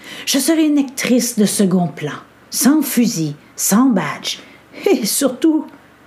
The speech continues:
sans courage. Je tremble déjà assise sur ma chaise. L'homme imposant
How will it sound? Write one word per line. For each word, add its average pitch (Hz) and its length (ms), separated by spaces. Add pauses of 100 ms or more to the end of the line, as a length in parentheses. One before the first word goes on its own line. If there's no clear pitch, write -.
(100)
sans - 440
courage. 196 800 (500)
Je 294 140
tremble 208 560
déjà 185 460 (120)
assise 202 500
sur 202 140
ma 170 160
chaise. - 480 (520)
L'homme 185 380
imposant 175 600